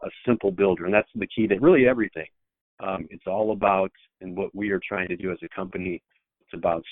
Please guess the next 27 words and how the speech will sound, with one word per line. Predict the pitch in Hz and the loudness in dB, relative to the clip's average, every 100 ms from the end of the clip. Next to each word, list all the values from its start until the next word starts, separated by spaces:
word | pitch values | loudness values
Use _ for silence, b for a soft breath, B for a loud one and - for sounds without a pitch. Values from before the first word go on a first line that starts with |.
| - | -14
speed | - 113 113 117 117 _ _ _ | -4 -2 0 -2 -6 _ _ _
and | 101 92 - | -10 -8 -6
simplicity. | 85 82 92 - - - - b b _ | -8 -6 -6 -6 -10 -18 -18 b b _
Uh, | - 87 87 82 - - | -2 0 0 -4 -12 2
folks' | 113 107 - - | 6 6 2 -6
times | 107 104 101 | 0 2 0
is, | 90 - | -2 -8
it's | 107 - | -12 -2
so | - 110 | 4 4
valuable, | 90 85 107 110 107 | 4 0 0 2 2
and | 104 | 2
there's | 87 - | -2 -4
so | 113 | -2
much | 104 101 - | -2 -2 -2
going | 98 92 | 0 2
on | 90 95 92 | 2 2 0
in | |
this | 90 - | -4 -6
industry, | 95 98 90 - 92 | -2 -2 -2 0 2
and | 82 - | 2 0
change | 113 107 113 | 2 4 4
is, | 98 92 | 2 -2
is | 104 90 - | -4 -6 -2
coming | 110 98 92 | -2 0 0
so | 110 92 - | 2 2 2
quickly. | 104 - 107 98 - _ _ _ - | 0 2 0 0 -4 _ _ _ -2
Um, | 90 90 85 | 0 2 0